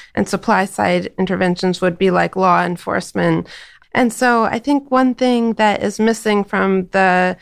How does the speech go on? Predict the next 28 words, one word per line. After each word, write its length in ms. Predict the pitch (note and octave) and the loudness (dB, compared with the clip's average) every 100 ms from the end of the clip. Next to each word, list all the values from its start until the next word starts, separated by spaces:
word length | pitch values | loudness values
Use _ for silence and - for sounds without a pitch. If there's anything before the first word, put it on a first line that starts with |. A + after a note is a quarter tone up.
| - | -6
common 380 | A#3+ G#3+ G#3 | 0 2 2
discussion 840 | G3 G3+ - C#4+ C#4+ - A3+ G3+ - | 2 -2 -2 -2 -2 0 0 0 0
is 300 | - G#3 G3+ - | 0 0 -2 -2
that 420 | G#3+ G3+ F#3+ G3 - - _ - | 0 2 2 0 -6 -20 _ -2
the 140 | G#3+ | -2
supply 480 | G#3 G#3+ G#3 D4 D#4 | 0 -4 -2 2 2
side 260 | D4+ A3+ | 2 0
interventions 640 | G#3 G#3+ G3 F#3+ F#3+ F#3+ F#3+ | 0 -2 -2 -2 -2 -2 -4
can 220 | - G3 | -2 -2
have 340 | G3 G3+ F#3 - | 0 0 0 0
unintended 760 | G#3 G3+ F#3+ F#3 G#3 F#3 F3+ | 0 2 2 0 -2 0 -2
consequences. 1040 | - F#3 F#3+ G#3+ - G3 F#3+ - - G#3+ - - - | -2 -2 -2 -6 -6 -6 -4 -4 -4 -6 -12 -20 -8
And 200 | - A#3+ | 0 0
some 240 | A3+ C#4 C#4 | 2 2 2
researchers 580 | C#4 C#4 A#3 A#3 G3 G#3+ | 2 -2 -4 -2 -4 -2
have 240 | G#3+ F#3 | -2 -2
pointed 560 | - G3+ G3 F#3+ F#3 - | -2 0 2 2 0 -2
to 480 | G3+ F#3+ F#3 F#3 F3 _ _ | 0 2 4 2 -2 _ _
what 180 | G#3+ G#3 | -2 0
they 80 | G3+ | -2
call 340 | G3+ F#3 F3+ | -2 2 2
the 160 | F#3 - | 0 -2
iron 360 | - G#3+ G#3+ G3+ | 0 0 0 2
law 320 | G3 F#3 F#3 F#3+ | 2 2 2 -2
of 180 | F3 | -10
prohibition, 840 | - G3+ G3 F3 A3 - G3+ G3 - _ _ | -6 -2 -2 0 -2 0 -2 -2 -4 _ _
which 200 | A#3+ A#3+ | -2 2
is 400 | B3 A#3+ G#3+ - | 2 2 0 -12